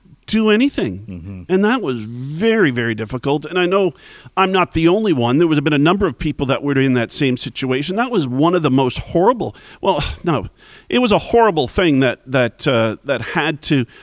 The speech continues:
Speaker 1: that we could not, um, uh, acknowledge, uh, a friend passing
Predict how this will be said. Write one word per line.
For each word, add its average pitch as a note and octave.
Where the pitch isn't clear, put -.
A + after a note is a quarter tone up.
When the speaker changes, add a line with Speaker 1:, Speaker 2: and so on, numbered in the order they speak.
Speaker 1:
that D3+
we D3+
could D#3+
not, C#3
um, G2+
uh, F#2+
acknowledge, C#3
uh, A2
a A2+
friend A#2
passing G#2+